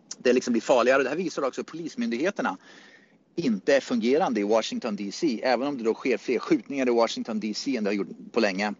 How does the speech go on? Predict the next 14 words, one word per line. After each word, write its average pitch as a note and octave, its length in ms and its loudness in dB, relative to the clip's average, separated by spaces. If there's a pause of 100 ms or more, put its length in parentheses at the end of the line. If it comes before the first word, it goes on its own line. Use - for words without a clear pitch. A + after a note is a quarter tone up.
(520)
Ehm, A#2+ 260 4 (380)
så C#3+ 400 4 (200)
att C#3 160 -4
bära D3 260 -2
vapen D#3 380 -4
illegalt D3 580 -2
är - 80 -2
ett - 80 -6
brott. - 500 -6 (220)
Man C3 180 -4
ska D#3 140 -2
då B2 280 2 (680)
arrestera D3+ 500 0
personen. B2+ 520 -6